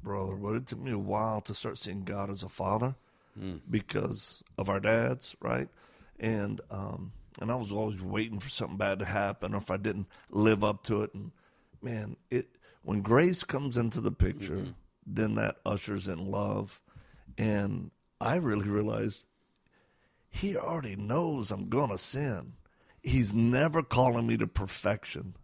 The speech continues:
Speaker 1: just the direction to walk with him. And, and even when I intentionally blow it, he's there just going, "Hey, I love you." That, you know, I know that didn't, that doesn't feel good.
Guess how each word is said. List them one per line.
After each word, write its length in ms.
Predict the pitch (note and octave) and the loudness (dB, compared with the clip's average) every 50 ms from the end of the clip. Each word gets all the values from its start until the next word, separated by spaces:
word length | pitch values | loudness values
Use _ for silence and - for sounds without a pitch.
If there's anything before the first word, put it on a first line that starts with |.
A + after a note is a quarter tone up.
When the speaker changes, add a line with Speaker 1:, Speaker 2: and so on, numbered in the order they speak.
| _ - - | _ -12 -4
Speaker 1:
just 400 | G#2 B2 D3+ E3 D3 - - - | 2 4 4 4 2 -2 -8 -6
the 80 | - - | -8 -6
direction 640 | D3 - C3+ B2+ C3+ D3+ E3 D#3+ - - - A#2 A#2 A2 | 0 0 0 2 2 0 -2 -2 -4 -4 -2 -2 -2 -2
to 100 | - G#2 | -2 -2
walk 360 | A2 A#2 A#2 A2+ - - C3 | -2 -2 -2 -4 -6 -4 -2
with 200 | B2+ B2 - - | 0 0 0 0
him. 260 | A2 - D2 - A2+ _ _ - - - - - - - - - - | -4 -4 -4 -8 -10 _ _ -20 -20 -20 -20 -20 -20 -20 -18 -8 -2
And, 400 | - A#2 A#2 A2+ G#2+ G#2+ - - - - | 0 2 2 2 2 0 -2 -6 0 0
and 180 | A#2 A#2 - | 0 0 2
even 440 | C3 C#3 C#3 C#3+ C#3+ C#3+ C3 C3 B2 - _ _ _ _ _ - | 4 4 4 4 4 0 -4 -4 -6 -10 _ _ _ _ _ -8
when 180 | - G2+ G#2+ | -6 -4 -2
I 180 | - G1+ - - - _ _ _ _ - | -2 -2 -4 -6 -10 _ _ _ _ -10
intentionally 560 | - G#2+ G2+ - C3+ C3+ B2+ A#2+ - A2 G2+ G#2 | -8 -8 -6 -2 -2 -2 -2 -2 -6 -6 -6 -4
blow 280 | G#2 G#2+ G#2+ A2 A2 G#2+ | -2 0 2 2 2 2
it, 80 | - - - _ _ _ _ _ _ - | 0 -2 -12 _ _ _ _ _ _ -4
he's 280 | - C3+ F3 G3 D3+ | -2 0 0 0 -2
there 140 | - - - | -4 -6 -6
just 260 | - - - - - | -6 -8 -8 -10 -8
going, 360 | - - D2+ - - - - A#2+ _ _ _ _ _ - - | -8 -8 -6 -6 -8 -8 -10 -14 _ _ _ _ _ -20 -16
"Hey, 260 | - B2 A#2 - - - | -12 -12 -10 -10 -8 -8
I 60 | - A#2+ | -8 -8
love 320 | A2 G#2+ G#2+ A2 A2+ A2+ | -8 -8 -8 -8 -8 -6
you." 400 | A#2 A#2 A#2 A2+ A2+ A2+ A2 G#2+ - | -6 -4 -4 -4 -4 -4 -4 -4 -4
That, 200 | - C3 A#2 - - | -4 -4 -4 -6 -8
you 180 | - C3 B2 A2 | -4 -4 -4 -2
know, 300 | A#2 A2+ - - B2+ - _ _ _ _ _ - | -4 -6 -8 -10 -12 -14 _ _ _ _ _ -2
I 80 | A#2 A#2 | 0 2
know 220 | A#2+ C3+ C#3 C3 | 4 6 6 6
that 220 | A#2 A2+ A2 G#2 G#2+ | 6 4 2 2 2
didn't, 320 | A#2 A2 G2+ A2+ A2+ G2+ - - - - - - - | 2 2 2 0 -4 -4 -6 -12 -20 -20 -20 -12 -2
that 200 | - A2 C3 C#3 | 4 4 4 6
doesn't 200 | A#2+ A2 A2+ G#2+ | 4 2 0 2
feel 200 | F#2 - G2 G2 | 2 2 2 2
good. 360 | G#2 G#2 G2 G#2+ A2 A2+ A#2 | 2 0 0 2 2 2 0